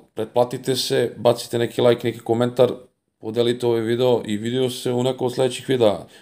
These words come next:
Pogledajte do kraja fotografije i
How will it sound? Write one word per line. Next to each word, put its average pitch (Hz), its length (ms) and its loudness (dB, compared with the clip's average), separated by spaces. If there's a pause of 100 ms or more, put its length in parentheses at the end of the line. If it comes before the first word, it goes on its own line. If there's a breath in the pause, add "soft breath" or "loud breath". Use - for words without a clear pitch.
(140 loud breath)
Pogledajte 117 720 2 (160)
do 113 220 -2
kraja 120 520 4 (120)
fotografije 120 920 0
i 113 400 -6